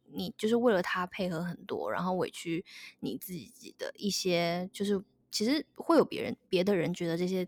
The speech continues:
你的点很棒啊，你不一定就是要将就于这个男生。就算你很爱他，但我觉得如果一个人他不懂得欣赏你的优点，然后包容你的缺点的话，我觉得其实就是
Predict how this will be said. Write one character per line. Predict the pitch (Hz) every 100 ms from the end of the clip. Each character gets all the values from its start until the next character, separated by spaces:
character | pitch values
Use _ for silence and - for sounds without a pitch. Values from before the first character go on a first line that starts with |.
| -
你 | 175
的 | 165
点 | 165 151
很 | 175 -
棒 | 180 -
啊， | - - - -
你 | 185
不 | 190
一 | 214
定 | 190
就 | 180
是 | 180
要 | 170 165
将 | 165 -
就 | - 107
于 | -
这 | -
个 | -
男 | - -
生。 | - - 247 _ _ _
就 | -
算 | 254 226
你 | 202
很 | -
爱 | - 113
他， | - -
但 | 214 220
我 | 147
觉 | 165
得 | 170
如 | 180
果 | 175
一 | 185
个 | 185
人 | 175 - -
他 | - 202
不 | 196
懂 | 196 -
得 |
欣 | 180 - 185
赏 | 170
你 | -
的 | -
优 | - 180
点， | - -
然 | -
后 | 190
包 | 190 -
容 | 120
你 |
的 | - -
缺 | - -
点 | - -
的 |
话， | - -
我 | -
觉 | -
得 | 190
其 | - 185
实 | 185
就 | 214
是 | 220